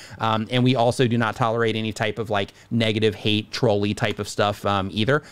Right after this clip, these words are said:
So just be cool and, um, you know, feel free to, you know, interact with your chat. If you're new here, just give me a hashtag new just so I know that, you know, it's your first time, um, hanging out here, uh, in the stream, just 'cause I like to, uh, you know, I like to see when we got some, some noobs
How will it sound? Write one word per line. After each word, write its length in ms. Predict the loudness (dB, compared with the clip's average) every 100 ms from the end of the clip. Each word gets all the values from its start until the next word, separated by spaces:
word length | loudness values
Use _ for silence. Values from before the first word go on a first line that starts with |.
| -8
So 120 | -2
just 160 | -2 0
be 100 | 0
cool 340 | 4 4 4 0 -18 -6
and, 240 | -2 2
um, 240 | 0 0
you 40 | 0
know, 220 | 0 0
feel 220 | 2 0
free 200 | 2 -2
to, 120 | 0 0
you 180 | 2
know, 80 | 2
interact 340 | 2 0 0 -2
with 100 | -8
your 60 |
chat. 300 | -2 -2 -2 -6
If 400 | -8 -2 0 2
you're 120 | 4
new 280 | 4 6 6
here, 340 | 6 4 2 -6 -4
just 140 | 0
give 80 | 2
me 60 |
a 60 | 2
hashtag 420 | 0 0 0 0
new 200 | 2 2
just 140 | 2 0
so 80 |
I 80 | 0
know 140 | 2 2
that, 200 | 2 0
you 80 | -2
know, 80 | -2
it's 100 | 0
your 100 | -2
first 260 | 2 0 2
time, 300 | 0 0 -4 -10 -6
um, 240 | -2 -2 -2
hanging 240 | -2 -2
out 140 | -2
here, 360 | 0 2 4 2 0
uh, 140 | -2
in 100 | -2
the 60 | -8
stream, 280 | -2 0 0
just 120 | -2
'cause 100 | -2
I 80 | 0
like 260 | 0 -2
to, 280 | -4 -2 0
uh, 240 | 2 2 0 -6 _ _
you 80 | -2
know, 20 |
I 40 |
like 120 | -2
to 60 | -4
see 160 | -2 -2
when 80 |
we 80 | 0
got 180 | -2 -2 -6
some, 260 | -6 -4 -4
some 240 | -4 0
noobs 460 | 4 6 6 4 0